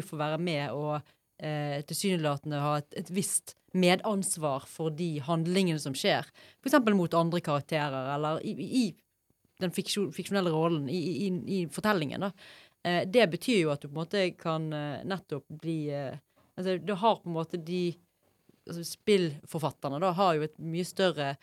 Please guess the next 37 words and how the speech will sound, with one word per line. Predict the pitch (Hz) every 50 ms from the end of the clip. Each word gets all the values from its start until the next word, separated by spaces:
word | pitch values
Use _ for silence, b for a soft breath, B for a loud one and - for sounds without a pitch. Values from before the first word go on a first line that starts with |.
| b b -
repertoar | 170 156 - 156 165 170 175 170 160 147
for | - - - 135 -
på | 143
en | 143 143
måte | 143 147 - 160 147 143
å, | 123 135 143 143 143 143 139
å, | - - - 135 139 139 139 139 135 135 135 - _ _ _ _ _ _ _ _ -
å, | - 151 156 151 143 143 139 139 139
um, | 139 139 139 139 _ _ _ _ _
å, | - - 151 147 139 117 -
ja, | - 147 135
ju-, | - 190 196 185
involvere | - 220 208 196 190 214 196 202 233 220 202 170 160 160
deg | 175 180 160 143 143 - -
inn | - 196 165 156 151
i | 139 - 147 147
det | 143 165 160 143 -
på | - 165
en | 160
helt | 190 - -
annen | 175 160 160
måte | 156 151 156 - - - 185
enn | 156 156
det | 170 165 147
du | 139
kan | - 131 135
bli | 143 143 147 151 160 151 147
når | 135 139 131 131
du, | 135 135 135 139 - - -
når | 143 143 151
du | 139 135
bare | 143 151 147
ser | - 143 139
på | - 135
en | 135 -
film, | - 143 131 131 135 139
og | - - -